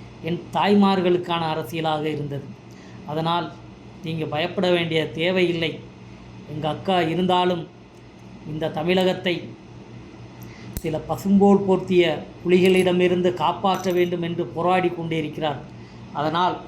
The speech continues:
ரெண்டாயிரத்தி இருபத்தி ஆறு வருகின்ற சட்டமன்ற தேர்தலில் புரட்சி கலைஞர் கேப்டன் விஜயகாந்த் அவர்களுடைய கரத்தை வலுப்படுத்த, எங்க அக்கா விஜயகாந்த் பிரேமலதா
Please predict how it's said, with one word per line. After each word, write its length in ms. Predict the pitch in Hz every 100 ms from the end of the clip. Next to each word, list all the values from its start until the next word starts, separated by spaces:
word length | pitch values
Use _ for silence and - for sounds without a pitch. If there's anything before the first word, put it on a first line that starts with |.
| - - - -
ரெண்டாயிரத்தி 640 | 151 180 185 185 175 170 175
இருபத்தி 440 | 170 180 185 180
ஆறு 200 | 170 170
வருகின்ற 360 | 165 165 165 160
சட்டமன்ற 520 | 151 160 190 180 170 165
தேர்தலில் 560 | 175 170 170 165 147 - - - - - -
புரட்சி 360 | 180 190 196
கலைஞர் 440 | 185 180 175 175 175
கேப்டன் 340 | 175 175 170
விஜயகாந்த் 540 | 147 165 190 185 180 180
அவர்களுடைய 520 | 160 170 175 165 165
கரத்தை 400 | 156 165 185 190 170
வலுப்படுத்த, 680 | 165 190 190 170 - 165 143 - - - - - - - -
எங்க 160 | 156 160
அக்கா 260 | 160 - 190
விஜயகாந்த் 560 | 165 175 185 185 185 -
பிரேமலதா 460 | 185 180 175 175